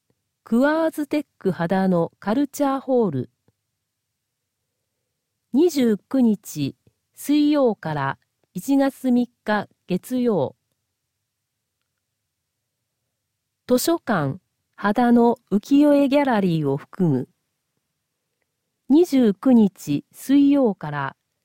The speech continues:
一月三日月曜。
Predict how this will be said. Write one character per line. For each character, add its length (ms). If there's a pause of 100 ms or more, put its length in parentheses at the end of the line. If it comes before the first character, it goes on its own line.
(160)
一 260
月 320
三 180 (160)
日 240 (120)
月 300
曜。 420